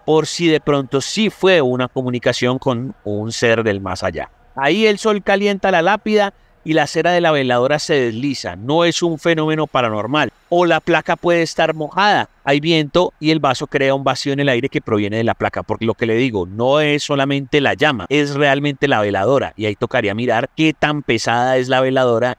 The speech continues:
y si realmente se desplaza de manera normal, o como dicen los, los que están dando explicaciones, o realmente preciso cuando le están hablando a su ser querido, es que se mueve. Si, si nos a-, vamos a cualquier otra cosa que no tenga nada que ver con la veladora,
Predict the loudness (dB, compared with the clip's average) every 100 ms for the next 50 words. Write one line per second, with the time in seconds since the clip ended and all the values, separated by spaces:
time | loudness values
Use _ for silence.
0 | -6 -6 -2 -2 0 0 0 -4 -4 -4
1 | -6 _ -6 0 2 0 -4 -2 0 0
2 | 0 0 0 -4 -2 0 0 0 0 0
3 | 2 0 -4 _ -6 -4 -2 0 0 -2
4 | 0 0 -2 -8 -10 -8 -8 -4 -2 -2
5 | -2 0 -2 -4 -2 0 2 0 -2 -8
6 | _ -2 0 2 0 0 -2 -4 -2 -2
7 | 2 2 0 0 0 2 0 0 _ _
8 | _ -2 0 0 0 -2 0 0 0 -2
9 | -2 -4 -4 -2 -4 -2 -2 -2 -6 _
10 | -4 -2 -2 -6 -4 -4 -4 -6 -10 -16
11 | -14 -4 0 0 0 -2 -2 0 0 0
12 | 0 -2 -2 0 -2 -2 -2 -2 -2 0
13 | 0 2 0 -2 -2 -4 -4 -4 -2 -2
14 | -2 -2 -2 -2 0 0 0 0 0 0
15 | -2